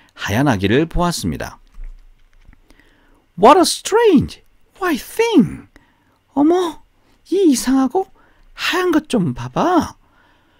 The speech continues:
She exclaimed at the baby. 암컷 원숭이는 감탄하며 외쳤습니다. She took the baby. 암컷 원숭이는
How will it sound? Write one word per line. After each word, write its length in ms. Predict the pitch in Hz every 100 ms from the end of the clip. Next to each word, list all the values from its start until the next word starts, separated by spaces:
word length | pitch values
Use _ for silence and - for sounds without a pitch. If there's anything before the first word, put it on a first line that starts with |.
| _ _
She 540 | - - 135 156 175 - -
exclaimed 960 | - - - - 196 123 80 80 76 - _ _ -
at 140 | 87
the 120 | - 165
baby. 480 | 220 247 135 - _ _ _ _ -
암컷 520 | 98 113 123 - 123
원숭이는 760 | 123 113 120 131 80 87 110 67 - _ _ _
감탄하며 720 | - - 80 - 90 73 95
외쳤습니다. 800 | 160 170 175 - 87 65 - - - - - - _ _ - _ _ _ _ _
She 200 | - 104
took 260 | 98 123 120
the 140 | 120
baby. 540 | 127 170 151 90 95 - _ _ - - - -
암컷 340 | - 117 123 190
원숭이는 520 | 160 147 170 139